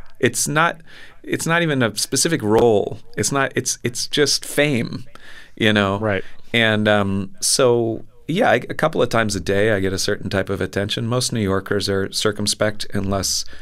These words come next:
Speaker 1: they do have something to say to you that's specific. Um, and then you, you know, you get a table at the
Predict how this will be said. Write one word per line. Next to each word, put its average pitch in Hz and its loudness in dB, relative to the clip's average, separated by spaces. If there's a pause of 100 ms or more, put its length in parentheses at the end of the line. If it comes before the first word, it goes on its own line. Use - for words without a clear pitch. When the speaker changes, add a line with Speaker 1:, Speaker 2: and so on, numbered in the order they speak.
(120)
Speaker 1:
they 98 -2
do 104 2
have 123 4
something 95 -2
to 87 -4
say 101 0
to 92 -2
you 101 0
that's - -4 (960)
specific. - 2 (600)
Um, 98 4 (100)
and 127 2
then 127 4
you, 127 2
you 156 -2
know, - 0
you 107 0
get 113 2
a 110 4 (260)
table 117 2
at 107 -2
the 104 -2